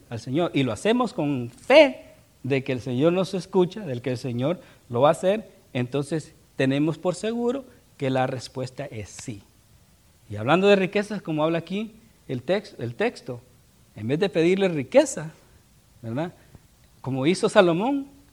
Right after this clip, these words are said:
es de pedirle sabiduría. Es mejor pedirle sabiduría que pedirle ganarse la lotería. Y hasta rima, ¿verdad? Hermanos, eso de la lotería, y, y estaba viendo las noticias anoche de que hay, ¿cómo se llama? La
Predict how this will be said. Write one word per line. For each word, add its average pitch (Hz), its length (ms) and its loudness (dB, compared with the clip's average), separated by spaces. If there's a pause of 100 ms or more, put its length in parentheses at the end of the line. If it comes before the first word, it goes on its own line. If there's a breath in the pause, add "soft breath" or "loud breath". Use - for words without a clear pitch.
(160)
es 135 120 0
de 156 100 4
pedirle 139 580 0 (300 soft breath)
sabiduría. 113 800 -6 (360)
Es 127 120 -2
mejor 165 320 6
pedirle 180 360 6
sabiduría 196 800 2 (760 soft breath)
que 135 160 0
pedirle 139 600 0
ganarse 135 480 -2
la 135 100 2
lotería. 123 600 -2 (1080)
Y 123 120 -2
hasta 123 260 0
rima, 131 340 4
¿verdad? 110 260 -6 (1000 soft breath)
Hermanos, 160 320 4
eso 196 180 0
de 190 100 6
la 180 100 8
lotería, 147 480 2
y, 135 100 -4
y 139 140 2
estaba 147 280 12
viendo 185 220 6
las 185 80 4
noticias 175 420 0
anoche 170 280 0
de 160 140 4
que 131 180 0
hay, 151 160 6 (640 loud breath)
¿cómo 156 160 -4
se 156 100 2
llama? 135 380 4
La 113 380 0